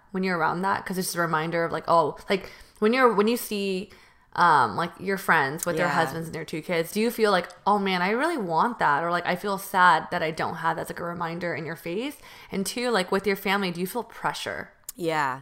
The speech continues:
Speaker 1: 'Cause I know you're one, you're one of the oldest ones, too, for your cousins.
Speaker 2: I am, yeah. No, that's really good questions. Um, I think that it used to be with my friends,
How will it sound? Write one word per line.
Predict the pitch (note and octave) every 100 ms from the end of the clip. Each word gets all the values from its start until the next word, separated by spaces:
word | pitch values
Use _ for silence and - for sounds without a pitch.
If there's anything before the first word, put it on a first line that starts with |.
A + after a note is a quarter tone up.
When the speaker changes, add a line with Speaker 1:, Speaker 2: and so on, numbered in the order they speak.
| -
Speaker 1:
'Cause | A3
I | A3
know | D4+
you're | C#4
one, | B3+
you're | G3+ G#3+
one | C#4
of |
the | A#3
oldest | F#3+ G3+ -
ones, | D#3+ E3
too, | - E3
for |
your | D3+
cousins. | - D3+ D3
Speaker 2:
I |
am, | D3 D3 D3 C#3+ C3+ -
yeah. | D3 C3+ B2+
No, | C#3 E3+ E3+
that's | - F3 F3 - -
really | C#3+ C#3+ D3+ D3
good | C#3+
questions. | - D3 - C#3+ C3+ C#3 -
Um, | C#3+ C3+ B2+ A#2+ - - _ -
I | E3+
think | G3 - A#3+ A#3+
that | E3 D#3 C#3+ - - - - - _ _ _ _ _ _ _ _
it | F#3+ F#3
used | E3+ G3 -
to | A#3
be | F#3 F#3
with | F3
my | E3 D3
friends, | - D3 D#3 F3